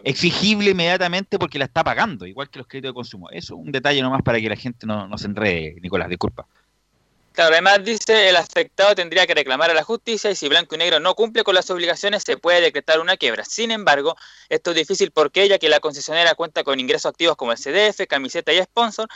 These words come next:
Speaker 2: Además, cuando pase la crisis, volverá a recibir los dineros por participar en Copa Libertadores de América, entre otras cosas. Así que, claro, se ve difícil que pase eso y por lo tanto
Speaker 1: No, no va a
Speaker 2: habría
Speaker 1: pasar.
Speaker 2: que esperar nomás estos quince años.
Speaker 1: No, no va a pasar, insisto, Colo-Colo paga sus deudas, paga sus créditos. Lo que pasa es que en este periodo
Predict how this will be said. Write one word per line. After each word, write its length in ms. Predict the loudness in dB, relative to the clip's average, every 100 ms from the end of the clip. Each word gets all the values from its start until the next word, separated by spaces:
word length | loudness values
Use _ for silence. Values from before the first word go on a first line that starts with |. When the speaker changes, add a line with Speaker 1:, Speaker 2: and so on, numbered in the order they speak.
| -20 -4
Speaker 2:
Además, 240 | 0 0 0
cuando 240 | 0 0
pase 260 | 0 0 2
la 120 | 0
crisis, 240 | -2 -4
volverá 260 | -2 2 2
a 60 |
recibir 260 | 0 -2 -2
los 120 | -2
dineros 300 | -2 -6 -6
por 140 | -6 -6
participar 460 | -6 -8 -2 -2
en 80 | 0
Copa 180 | -2 0
Libertadores 460 | 0 0 0 0
de 60 | 2
América, 420 | 0 -2 -4 -8
entre 180 | -8 -4
otras 160 | -4 -6
cosas. 260 | -12 -14
Así 120 | -10
que, 100 | -4
claro, 260 | 2 4 2 _ _ _
se 140 | 0
ve 100 | 2
difícil 380 | 2 0 -8 -6
que 120 | -2
pase 320 | 0 0 2 2
eso 200 | 0 -6
y 60 |
por 140 | -2 0
lo 120 | 2
tanto 340 | 0 0 -2 -2
Speaker 1:
No, 60 |
no 80 | -10 -8
va 80 |
a 20 | 0
Speaker 2:
habría 160 | 2
Speaker 1:
pasar. 60 | 2
Speaker 2:
que 60 | 0
esperar 260 | -2 -2
nomás 180 | 0 -2
estos 200 | -2 -10
quince 300 | -10 -4 0
años. 480 | 0 -2 -20 -20 -20 _ _ _ _ _ _ _
Speaker 1:
No, 140 | -12 -4
no 120 | 0
va 80 | 2
a 60 |
pasar, 300 | 0 -2 -6
insisto, 320 | -8 -12 -16 -12
Colo-Colo 400 | -10 -6 -6 -2
paga 260 | 0 0
sus 200 | -4 -10
deudas, 280 | -10 -8 -6
paga 240 | -4 -4
sus 140 | -4 -8
créditos. 440 | -4 -2 -2 -4 -4
Lo 100 | -6
que 100 | -4
pasa 260 | -4 -6
es 40 | -10
que 80 | -2
en 100 | 0
este 300 | 0 2 0
periodo 720 | 2 2 2 2 2 0 -4